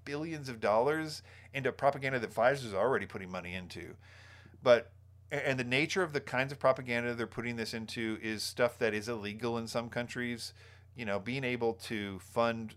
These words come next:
news agencies is basically a crime against humanity, uh, and only us in New, uh,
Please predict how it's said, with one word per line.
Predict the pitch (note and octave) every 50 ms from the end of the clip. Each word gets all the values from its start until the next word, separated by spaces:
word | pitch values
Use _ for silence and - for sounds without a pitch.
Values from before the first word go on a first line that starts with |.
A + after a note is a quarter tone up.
| - G#2
news | G#2 G#2 G#2+ G#2+ A2 A2 A2
agencies | A2 G#2+ A2 G#2+ G#2+ G#2 F#2 - - A2+ G#2+ G#2+ G#2 G2+ F#2 - -
is | G2+ G2 F#2+ F2+
basically | - A2 G#2 G#2 G2+ - G#2+ - - G#2 F#2+ F#2+ G2 F#2+ F#2 - - -
a | - -
crime | - - G#2 G2 G2 F#2+
against | F#2+ F#2+ F#2 - -
humanity, | - F#2+ F2+ F#2 G2 G2 F#2+ F#2 F#2+ F#2+ F#2 - - - - - - - - -
uh, | - F2 D#2+ D2+
and | G2 G2 F#2
only | D2+ G2+ A2 G#2+ G#2+ G2+ F2+
us | G2+ G2+ F#2+ -
in | G#2 F#2+
New, | F#2+ G2 F#2+ - G2
uh, | F#2+ F#2+